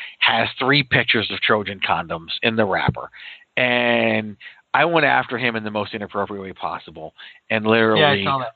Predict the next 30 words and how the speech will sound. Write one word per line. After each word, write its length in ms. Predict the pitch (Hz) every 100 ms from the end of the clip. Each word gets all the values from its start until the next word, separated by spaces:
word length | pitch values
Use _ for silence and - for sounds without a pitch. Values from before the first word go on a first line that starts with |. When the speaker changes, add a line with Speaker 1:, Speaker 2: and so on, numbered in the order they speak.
| _
Speaker 1:
went 320 | 101 117 120 - -
to 200 | 117 107
the 60 | 104
condom 400 | 117 104 101 98
drawer, 340 | 92 87 80 - - _
took 140 | - 131 -
the 60 | 127
picture 320 | 135 - 117
of 80 | 104
the 60 |
<laughs> 120 | -
condoms 420 | 156 117 - 120 101
and 80 | 98
posted 360 | 170 113 120 104
it 20 |
on 180 | 98 95
there. 120 | 92 - - - -
Magnum 460 | 120 143 214 214 160
T 160 | 143 127
A 160 | 113 98
is, 60 | - - -
the 80 | 139
man 400 | 147 214 285 302
is 100 | 185 143
named 540 | 139 135 147 151 151 -
after 420 | 110 110 - 110
the 80 | 110
large 380 | 101 95 95 - -
size 220 | 85 85 -
condom. 320 | - 80 -